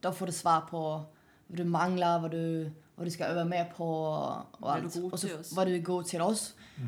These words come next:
Speaker 1: Og så får du også bare sindssygt meget motivation og inspiration. Øh, så det synes jeg ikke, man skal være bange for. Og det behøver ikke være en elite-konkurrence. Det findes så mange konkurrencer, som
Speaker 3: Ja.
Speaker 1: ja,
Speaker 3: Det
Speaker 1: som
Speaker 3: snakker vi
Speaker 1: bare
Speaker 3: også meget om i
Speaker 1: for sjov.
Speaker 3: sidste episode med, med Rasmus Mark. Øh, altså, R-, R X Events stiller jo mange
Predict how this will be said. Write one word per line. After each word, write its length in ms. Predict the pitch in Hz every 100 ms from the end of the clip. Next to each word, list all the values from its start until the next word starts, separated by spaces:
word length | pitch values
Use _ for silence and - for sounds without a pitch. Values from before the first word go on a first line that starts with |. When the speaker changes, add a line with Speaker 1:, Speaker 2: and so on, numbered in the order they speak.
| 107
Speaker 1:
Og 120 | 165
så 100 | 170
får 120 | 175 196
du 60 |
også 200 | 175 170
bare 300 | 160 147 147
sindssygt 360 | 160 180 165 160
meget 280 | 156 156 160
motivation 420 | 151 156 160 160
og 40 |
inspiration. 540 | 160 160 156 147 139 156 - _ _ - - - - -
Øh, 40 | - - - -
så 140 | - 180
det 80 |
synes 160 | 175 180
jeg 80 | 165
ikke, 120 | 165
man 80 | 170
skal 140 | 160
være 60 | 151
bange 200 | - 160
for. 80 | - 170 - - -
Og 60 |
det 80 | 170
behøver 160 | 175 175
ikke 180 | 170 185
være 80 | 175
en 60 | 175
elite-konkurrence. 1000 | 175 196 - - 165 147 - 165 160 - -
Det 80 | 165
findes 160 | 185 165
så 80 | 196
mange 280 | 170 180 160
konkurrencer, 720 | 156 160 151 151 - - -
som 460 | - 170 160 156 147 - _ _ _
Speaker 3:
Ja. 40 | 127 123 - -
Speaker 1:
ja, 60 | -
Speaker 3:
Det 80 | - 160 -
Speaker 1:
som 140 | - 160
Speaker 3:
snakker 280 | 139 135
vi 20 | 123
Speaker 1:
bare 0 |
Speaker 3:
også 60 |
meget 120 | 135
om 60 | 131
i 40 |
Speaker 1:
for 60 | 123
sjov. 20 |
Speaker 3:
sidste 200 | 160 151
episode 380 | 127 120 127 127
med, 240 | 120 110
med 140 | 110 113
Rasmus 300 | 110 - 123
Mark. 320 | 117 113 117 -
Øh, 140 | 110
altså, 160 | 104 131
R-, 500 | 123 123 123 - 123
R 180 | 123 131
X 120 | -
Events 260 | 123 123 123
stiller 220 | 131 120
jo 80 | 110
mange 360 | 110 123 135